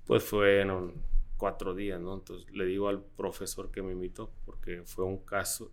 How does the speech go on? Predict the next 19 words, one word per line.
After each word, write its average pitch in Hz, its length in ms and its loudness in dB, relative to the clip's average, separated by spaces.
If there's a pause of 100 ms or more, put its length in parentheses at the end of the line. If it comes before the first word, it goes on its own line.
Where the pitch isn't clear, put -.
fue - 200 -4
el 104 100 0
profesor - 380 8
que - 80 -2
hizo 104 160 -6
un 101 100 -8
caso 104 300 -2
de 101 80 -2
una 98 80 -2
empresa 95 840 -4 (240)
avícola 95 540 0
muy 95 160 -2
fuerte, - 480 4
la 104 100 -2
más 110 160 4
grande 113 240 0
aquí - 220 -8
de 98 400 -4
Jalisco, 101 560 -6